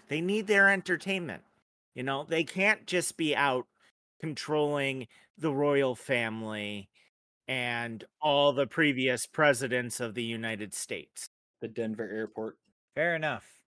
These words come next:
Speaker 3: I, I understand now.
Speaker 1: Is that their headquarters?
Speaker 3: Yeah.
Speaker 2: Yes. Uh, which, um, it's cool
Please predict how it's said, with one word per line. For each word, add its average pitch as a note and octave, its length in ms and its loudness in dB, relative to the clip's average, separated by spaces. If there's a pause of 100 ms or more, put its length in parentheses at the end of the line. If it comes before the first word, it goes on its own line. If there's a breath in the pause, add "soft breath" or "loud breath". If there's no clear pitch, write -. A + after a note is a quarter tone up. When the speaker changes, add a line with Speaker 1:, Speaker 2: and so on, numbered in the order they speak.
(100)
Speaker 3:
I, B2 400 -10 (500)
I C3 160 -2
understand B2+ 640 -6
now. F#2+ 140 -16 (220)
Speaker 1:
Is C#3 160 -6
that C#3 260 0
their B2+ 180 0
headquarters? C3 920 -4 (540)
Speaker 3:
Yeah. G2+ 240 -6 (380)
Speaker 2:
Yes. G#2 440 -8
Uh, B2+ 380 6 (320 soft breath)
which, C#3 380 0
um, B2 520 -2
it's A#2+ 220 -8 (220)
cool B2+ 580 -2